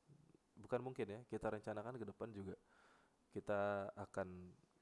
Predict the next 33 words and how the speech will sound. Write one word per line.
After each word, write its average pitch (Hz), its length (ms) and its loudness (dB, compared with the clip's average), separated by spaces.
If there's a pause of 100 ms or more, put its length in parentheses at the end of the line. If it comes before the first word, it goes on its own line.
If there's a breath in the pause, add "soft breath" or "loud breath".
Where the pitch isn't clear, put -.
bedah 98 400 0
beberapa 92 240 0
buku 90 400 -6
atau 104 320 0
sekedar 92 400 -2
bacain 90 400 -4
buku 90 400 -6 (320)
yang 95 240 -2 (1040 loud breath)
sudah 104 320 2 (400 loud breath)
saya 101 240 4
baca 92 480 2
dan 95 160 2 (160)
saya 98 240 0
ngerti 95 400 -4
isinya, 95 560 -4
atau 98 560 -2
buku 107 320 -6
yang 104 80 -2
membuat 95 400 -6
saya 98 400 -4 (240)
terinspirasi, 113 720 -4
buku 98 320 -6
yang 95 80 -6
membuat 92 320 -6
saya 98 320 -6 (1120 loud breath)
ingin 113 320 -2
merekomendasikan 101 800 -2
buku 95 240 -4
itu 98 160 -4
ke 98 80 -2
teman-teman 95 480 -6
pendengar 95 400 -6
semua 104 400 -6